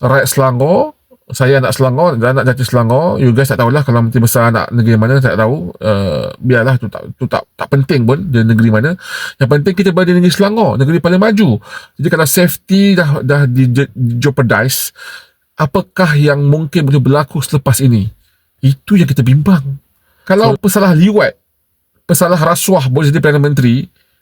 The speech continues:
Speaker 1: kalau, eh, kalau, apakah, eh, kesalahan yang, kalau betul lah kalau itu kesalahan bagi Abang Belon,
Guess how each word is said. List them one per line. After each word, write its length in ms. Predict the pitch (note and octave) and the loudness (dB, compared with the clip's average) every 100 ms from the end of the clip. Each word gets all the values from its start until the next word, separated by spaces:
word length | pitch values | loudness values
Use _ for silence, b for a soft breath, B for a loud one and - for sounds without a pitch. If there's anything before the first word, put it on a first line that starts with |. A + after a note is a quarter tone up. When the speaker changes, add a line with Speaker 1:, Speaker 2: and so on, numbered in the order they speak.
| - | -6
Speaker 1:
kalau, 320 | C3 D#3+ A#2+ | -2 0 0
eh, 80 | C3+ | -2
kalau, 480 | - C#3 C3+ C#3+ F#3 b b b b | -2 0 0 -2 -6 b b b b
apakah, 480 | F#3+ - C4 C#4+ D#3 - _ _ _ _ _ _ _ _ | -6 -4 -4 -2 -4 -6 _ _ _ _ _ _ _ _
eh, 320 | E2+ F2 E2+ | 0 2 2
kesalahan 520 | F3 - F3+ F3 F3+ E3+ | 0 -2 -2 0 -2 0
yang, 560 | F3 E3 D#3+ D#3 C#3+ - | 0 0 -2 -6 -8 -10
kalau 240 | - F3+ D#3+ | -6 -2 -2
betul 160 | F3+ | 0
lah 160 | F3+ C3+ | 0 -2
kalau 480 | - D3+ E3 D3+ C#3+ | -4 -2 0 2 0
itu 160 | C#3 | -2
kesalahan 400 | - D3 C#3 D3+ B2 | -2 0 2 0 0
bagi 160 | A#2+ B2 | 0 0
Abang 160 | A#2+ | 0
Belon, 320 | B2 A#2+ A2 | 0 2 0